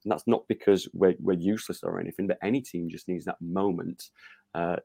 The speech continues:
to, uh, to kickstart a season. Um, looking at the other, the other teams as well,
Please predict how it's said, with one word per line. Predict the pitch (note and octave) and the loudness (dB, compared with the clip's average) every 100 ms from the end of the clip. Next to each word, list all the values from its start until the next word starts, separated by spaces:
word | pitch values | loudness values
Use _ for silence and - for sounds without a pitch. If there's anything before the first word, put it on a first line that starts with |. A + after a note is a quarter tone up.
| - | -4
to, | F#2 F2 E2+ | 0 0 0
uh, | - | -2
to | - | -8
kickstart | - - - F2+ F2 - | -4 -4 -2 -4 -4 -6
a | |
season. | - F#2+ F#2 - E2 - _ - - - _ | 0 2 2 -2 -10 -12 _ -20 -20 -20 _
Um, | G#2 G#2 G2 G2 F#2+ _ _ _ _ _ _ _ _ _ - - | 6 8 8 6 0 _ _ _ _ _ _ _ _ _ -8 2
looking | B2+ C3+ D#3+ C#3 | 10 10 12 8
at | A2+ | 12
the | A#2+ | 12
other, | G#2+ G#2+ G2+ | 12 12 10
the | A2 | 8
other | F#2+ | 6
teams | F#2 G#2+ A2 E2+ F2 - | 4 4 4 2 -4 -6
as | G2+ F#2+ | -6 2
well, | G2+ G#2 - | 4 4 2